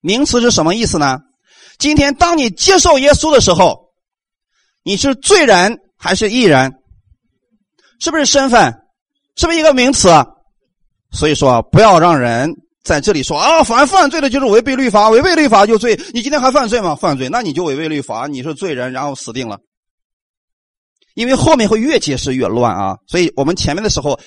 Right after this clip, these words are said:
特别给大家讲这个原因在这儿。我们里边的生命被神改变之后，你的身份就改变了。阿门。比如说今天你接受耶稣的时候，是不是让耶稣住进你的心里边儿？然后圣灵是不是就入住到里边儿去了？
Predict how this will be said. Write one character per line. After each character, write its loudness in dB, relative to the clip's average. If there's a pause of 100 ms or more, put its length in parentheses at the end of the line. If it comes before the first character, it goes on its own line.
(140)
特 -4
别 -4
给 -6
大 -4
家 -4
讲 -8
这 -10
个 -10 (100)
原 -8
因 -8
在 -6
这 -8
儿。 -6 (260)
我 2
们 4
里 2
边 4
的 4
生 0
命 -2
被 2
神 -4
改 -2
变 -4
之 -6
后， -6 (580)
你 0
的 2
身 0
份 -2
就 -6
改 -8
变 -6
了。 -14 (240)
阿 -2
门。 2 (520)
比 -2
如 0
说 4
今 2
天 4
你 0
接 0
受 0
耶 0
稣 -4
的 -4
时 -6
候， -10 (540)
是 2
不 0
是 2
让 4
耶 4
稣 4 (640)
住 0
进 -4
你 0
的 2
心 0
里 0
边 -2
儿？ -4 (840)
然 2
后 4
圣 4
灵 2
是 0
不 -4
是 -2
就 -2
入 0
住 -2
到 4
里 2
边 4
儿 4
去 0
了？ 4